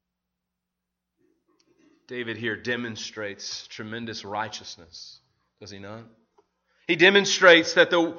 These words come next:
way to attack is, is through humility, by love and grace.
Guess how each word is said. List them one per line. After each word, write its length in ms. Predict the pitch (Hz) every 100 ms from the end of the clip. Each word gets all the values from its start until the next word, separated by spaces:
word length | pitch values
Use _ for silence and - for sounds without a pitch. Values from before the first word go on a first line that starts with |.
| -
way 440 | 175 185 202 196
to 360 | - 185 175 156 - -
attack 640 | 165 - 190 190 165 190
is, 300 | 170 - - - _ _ _ _ _ -
is 140 | 151
through 180 | - 175
humility, 760 | 160 175 180 185 147 - 107 95 _ _ _ _ _ _ _ _ _ _ _ _ _ _ _ -
by 120 | 135
love 400 | 143 170 160 127
and 160 | 120 117
grace. 1040 | 156 151 120 107 - - - - - -